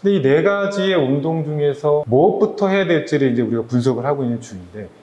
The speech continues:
아까 말씀드렸던 것처럼 등 쪽에 있는 근막들을 잘 못 썼다라는 거 우리가 알고 있고, 또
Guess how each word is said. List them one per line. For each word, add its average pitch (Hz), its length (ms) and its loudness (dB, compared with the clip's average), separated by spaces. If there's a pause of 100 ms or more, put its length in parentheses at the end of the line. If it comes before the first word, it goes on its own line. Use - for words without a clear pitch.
(120)
아까 190 300 2
말씀드렸던 156 880 0
것처럼 147 520 0
등 208 280 4
쪽에 226 340 2
있는 160 260 0
근막들을 135 520 0
잘 120 200 -6
못 107 160 -4
썼다라는 151 580 0
거 123 60 -2
우리가 113 280 -4
알고 107 340 -8
있고, 107 600 -8
또 - 380 0